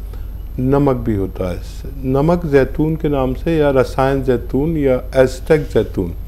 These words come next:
ये डेढ़ सौ ग्राम लेकर इसमें मिला लीजिए। ये नमकीन नहीं होता, इसे कहते नमक है, देखने में नमक है, लेकिन नमकीन नहीं होता। इसमें डेढ़ सौ ग्राम मिला लीजिए और पाउडर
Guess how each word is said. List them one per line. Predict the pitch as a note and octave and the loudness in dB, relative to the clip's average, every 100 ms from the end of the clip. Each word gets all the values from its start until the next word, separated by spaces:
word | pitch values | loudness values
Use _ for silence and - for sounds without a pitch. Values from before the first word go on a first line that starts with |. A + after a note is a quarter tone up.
| - - - - - - | -10 -10 -10 -10 -10 -6
ये | B2 C#3 | 0 0
डेढ़ | C3 C3 | 4 4
सौ | B2+ C3 | 4 0
ग्राम | A#2+ B2 A#2+ A#2+ | 2 2 2 0
लेकर | A2+ - D#3+ - - - | -2 0 -2 -2 -8 -6
इसमें | C3 - B2 | -6 -2 -2
मिला | G#2+ G2+ G#2 | 0 2 2
लीजिए। | A2+ B2 D#3 - - - - - - - | 2 -2 -4 -6 -10 -12 -12 -10 -10 -4
ये | D3+ G3 | 4 4
नमकीन | F3+ D#3 D3 F#3+ G3 | 6 4 2 2 4
नहीं | E3+ | 6
होता, | B2 G2 - G#2+ - - - - - - - - - - - A2 G#2+ - - - | 4 2 2 0 -2 -12 -12 -12 -12 -12 -12 -12 -10 -8 -6 -4 -4 -4 -6 -2
इसे | C3 | -2
कहते | - C3 B2+ D3 | 2 2 4 2
नमक | C#3+ C#3+ C#3 | 2 2 0
है, | - C#3+ | 0 0
देखने | C3 B2+ - C#3 | 4 2 4 0
में | C#3 | 2
नमक | C3+ C3 C3+ | 2 0 0
है, | D3+ | 0
लेकिन | D3+ D3+ | 0 0
नमकीन | C#3+ C3+ C#3 C3+ | 0 0 0 0
नहीं | A#2 G#2 | 0 -2
होता। | G2 - C3+ - - - - - - | -4 -4 -6 -8 -10 -12 -12 -12 -10
इसमें | - D3 | -2 2
डेढ़ | C3+ C3+ | 4 4
सौ | - C3+ | 2 0
ग्राम | C3 B2+ B2+ B2 | 2 2 -2 -4
मिला | B2+ A2+ G#2+ | -4 0 0
लीजिए | A2 A#2+ E3+ | 0 -2 -2
और | D3+ A#2+ - | -2 -2 -2
पाउडर | A#2 G#2+ A#2+ | -2 -2 -4